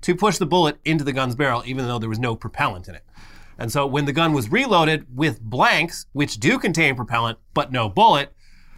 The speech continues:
you now had basically all the ingredients necessary for real ammo in the gun. It's just the bullet was in the barrel and not attached to the casing. And, uh, yeah, the propellant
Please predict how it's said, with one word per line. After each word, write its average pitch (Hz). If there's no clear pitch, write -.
you 180
now 220
had 185
basically 175
all 196
the 170
ingredients 156
necessary 147
for 175
real 165
ammo 143
in 143
the 143
gun. 135
It's -
just -
the 135
bullet 151
was 131
in 147
the 139
barrel 139
and 135
not 135
attached 131
to -
the 123
casing. 135
And, 131
uh, 131
yeah, 151
the 131
propellant 170